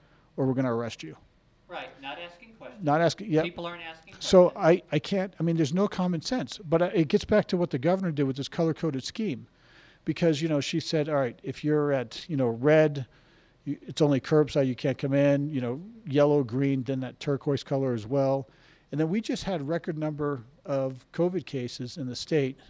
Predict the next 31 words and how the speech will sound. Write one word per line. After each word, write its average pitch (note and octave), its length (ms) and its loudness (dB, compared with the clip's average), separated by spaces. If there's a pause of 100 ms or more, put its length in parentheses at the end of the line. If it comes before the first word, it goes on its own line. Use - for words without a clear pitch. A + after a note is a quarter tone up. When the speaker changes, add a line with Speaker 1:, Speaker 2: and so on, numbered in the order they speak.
(220)
Speaker 1:
How F3+ 120 -6
come G#3+ 140 -6
she - 140 -8
didn't G3 160 -6
go F3 100 -2
back F#3 220 -4
to D3 120 -6
that? B2+ 100 -6
She - 120 -8
said, C#3 240 -4
"We're C#3 160 -6
following C#3 340 -4
the B2 60 -10
science." E3 600 -14 (1000)
Wh-, - 40 -12
Speaker 2:
Right. F#3 240 -2
Speaker 1:
why? D#3+ 360 -4 (460)
Because G3 460 -4 (340)
she - 180 -4
doesn't G3 220 -2
know G3 80 -4
what F#3+ 160 -4
the E3+ 80 -6
hell F3 160 -2
she's D3 240 -6
doing. D#3+ 420 -2 (140)
Speaker 2:
No. C3+ 140 -12 (260)
Speaker 1:
She - 160 -2
wants F3+ 260 0
more F3 160 2
control. E3+ 540 -2